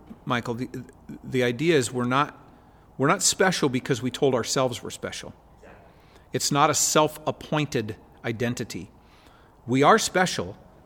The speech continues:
but we, we need to know why we're special. We're special because we were created in the image of God. And so it's a divine appointment. Our identity is divinely appointed.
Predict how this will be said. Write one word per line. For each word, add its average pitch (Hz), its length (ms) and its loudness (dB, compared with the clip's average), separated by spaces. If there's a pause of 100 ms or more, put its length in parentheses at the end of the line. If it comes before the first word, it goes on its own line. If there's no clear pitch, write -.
(120)
but - 100 -4
we, 151 240 2
we 143 200 0
need 160 160 2
to 160 60 4
know 131 140 2
why 131 240 4
we're 110 140 -4
special. - 400 -8 (240)
We're 131 80 0
special 151 400 0
because 120 340 -4
we 127 80 -2
were 120 80 -4
created 120 560 -2
in 147 160 0
the 143 160 0
image 120 240 -4
of 104 140 -10
God. 123 340 -2 (480)
And 120 200 -2
so 135 160 4
it's 123 120 0
a 117 60 0
divine 120 500 -2
appointment. 127 840 -4 (360)
Our 123 140 4
identity 135 400 2
is 110 120 -2
divinely 123 420 0
appointed. 113 560 -4